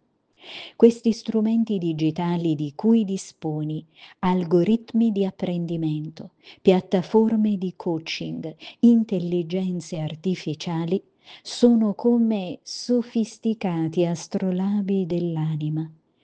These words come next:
Non ti dicono dove sei, ma ti aiutano a capire dove potresti arrivare se orienti correttamente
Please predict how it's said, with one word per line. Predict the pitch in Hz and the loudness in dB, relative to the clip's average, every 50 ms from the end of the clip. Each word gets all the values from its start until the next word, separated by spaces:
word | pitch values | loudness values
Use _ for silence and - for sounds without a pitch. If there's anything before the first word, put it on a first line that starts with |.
| _ _ _ _ - | _ _ _ _ -2
Non | 185 180 175 | -2 0 0
ti | - 185 165 | 0 0 2
dicono | 151 170 170 151 - - 160 156 156 156 147 | 2 2 2 2 -2 -4 -4 -4 -2 -2 -2
dove | 156 151 147 151 151 | -4 -4 -4 -6 -8
sei, | - - - 160 151 147 160 175 175 _ _ _ _ _ _ _ _ _ _ _ _ | -10 -10 -8 -8 -8 -8 -8 -12 -14 _ _ _ _ _ _ _ _ _ _ _ _
ma | - 185 175 156 | -2 -2 0 2
ti | 160 185 | 2 2
aiutano | 175 175 175 185 226 233 233 - 208 190 175 165 160 | 2 2 2 2 2 2 2 0 -4 -6 -4 -4 -4
a | 160 160 | -4 -6
capire | 160 - 156 160 - 180 175 160 151 143 147 151 156 - _ _ - - - _ | -6 -8 -10 -8 -6 -4 -4 -2 -2 -4 -6 -8 -10 -14 _ _ -20 -20 -18 _
dove | - 180 170 208 226 240 233 240 233 208 214 208 202 | -4 4 6 8 8 8 6 2 0 0 -2 -4 -4
potresti | - - 180 170 - 185 185 202 208 - - - - 185 170 | -4 -6 -6 -6 -6 -4 -4 -4 -4 -6 -10 -12 -8 -8 -6
arrivare | 165 165 165 160 170 165 156 151 143 147 151 147 156 156 - _ _ _ _ _ - _ | -6 -6 -6 -6 -4 -4 -2 -2 -2 -2 -4 -4 -6 -8 -10 _ _ _ _ _ -20 _
se | - - - - 202 180 175 | -16 -8 0 2 4 4 4
orienti | 170 170 165 160 175 175 175 185 180 165 160 - 156 143 143 | 4 2 2 2 0 0 0 0 -2 -2 -2 -2 -2 -2 -2
correttamente | - - 214 220 220 208 202 202 196 - _ - 190 196 185 156 143 139 135 143 - - 170 - | 4 6 6 6 6 4 0 -2 -4 -6 _ -8 -6 -4 -4 -4 -4 -6 -8 -10 -12 -12 -14 -14